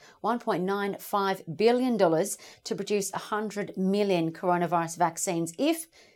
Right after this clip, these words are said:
their candidate is safe and effective.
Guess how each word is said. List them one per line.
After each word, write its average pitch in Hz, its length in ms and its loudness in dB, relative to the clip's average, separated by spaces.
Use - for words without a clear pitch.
their 180 120 2
candidate 196 520 0
is 180 180 -2
safe 190 420 -2
and 180 240 -4
effective. 202 540 -2